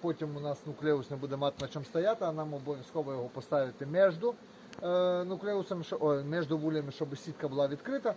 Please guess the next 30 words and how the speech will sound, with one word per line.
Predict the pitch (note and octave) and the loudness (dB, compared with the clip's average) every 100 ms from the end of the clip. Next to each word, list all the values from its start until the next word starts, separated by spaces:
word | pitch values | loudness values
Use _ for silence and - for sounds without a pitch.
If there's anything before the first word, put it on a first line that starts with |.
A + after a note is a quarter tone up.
| - - - | -4 -16 0
ми | A#3 | 4
вирішили, | A3+ G#3 F3 - D#3 E3 | 10 10 8 2 0 0
ну, | G#3+ - | -2 -2
туди | D3 E3+ | -2 0
не | D3+ | 0
ставимо. | - A#2 F2+ F#2 - - - - - - - | -2 -6 -6 -10 -14 -14 -18 -18 -20 -12 0
Е, | C#3 C#3+ D3 F3+ | 4 4 4 8
ну, | C#4 A#3+ | 10 8
вчора, | D#3+ - G#3+ G#3 | 4 2 4 4
коли | F#3+ F#3+ | 2 0
працювали, | G#3+ - C#4 D4+ C#4+ A3+ F#3 | -2 0 8 10 10 8 6
заповнилися | E3+ G#3 B3+ A3+ F#3 F3+ E3+ F#3 | 4 4 6 2 2 0 0 0
декотрі | F#3 F3+ D#3+ | 0 0 -2
сімейки, | F3 A3 C#4+ B3+ F3 | -4 -2 -2 -4 -4
котрі, | F#3 F3+ A3 A#3 - - - | -4 2 2 2 -2 -18 0
е, | D3+ | 2
потріб-, | D3 F3+ G#3+ G#3+ G#3+ | 4 2 6 4 4
ну, | F#3+ | -2
скажімо | D3 - D#3+ D#3+ | 2 4 4 6
так, | E3 | 2
були | D3+ A3 F3 C#3+ B2+ A#2+ C3 | 6 6 6 4 0 -12 -4
більшої | G3 F3+ F3+ D#3 | -2 0 2 2
сили. | - D3+ A2+ G2 - - - | 0 -2 -2 -6 -16 -20 -4
І | D4 | 4
от, | C#4+ A#3 | 4 6
наприклад, | A3 G#3+ G3 F3+ | 4 4 4 4
ця | - A#3 | 8 10
одна | F#3 E3+ | 10 6
із | F#3+ F#3+ | 0 0
них | A#3 C#4+ | 0 -2